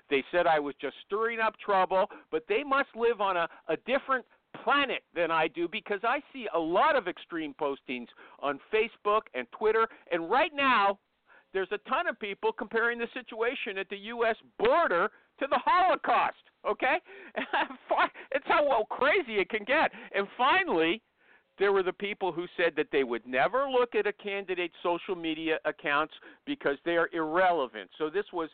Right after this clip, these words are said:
a non-issue. I don't know where these guys are coming from either because I see lots of articles saying that most recruiters and employers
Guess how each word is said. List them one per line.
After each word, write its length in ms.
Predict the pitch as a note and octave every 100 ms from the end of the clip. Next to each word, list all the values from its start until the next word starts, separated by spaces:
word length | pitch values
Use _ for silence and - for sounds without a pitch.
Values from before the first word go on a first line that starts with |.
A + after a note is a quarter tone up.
| - - _
a 160 | D#3 D3+
non-issue. 920 | D3+ E3 F#3 F#3 F3 E3 - C3 G#2 - -
I 120 | - C4
don't 100 | A#3+
know 100 | G#3
where 160 | F3+
these 220 | E3 F#3+ E3
guys 240 | D#3 C#3+
are 60 | C#3
coming 340 | - C3 B2+ -
from 220 | B2 A#2+ C#3
either 320 | C#3 B2 G2+
because 320 | B2 D#3 D3 -
I 160 | F3+ G3
see 140 | B2+ A2
lots 320 | A2 D3+ A#3
of 120 | C4 G#3
articles 520 | G3 F#3+ - F#3+ F#3+ _ - _ C#3
saying 240 | A#2+ A2+
that 160 | A2+ A#2
most 320 | D#3+ A3 B3
recruiters 480 | A3 - G3 F#3 E3+
and 100 | F3
employers 560 | D#3 - E3 C#3+ B2+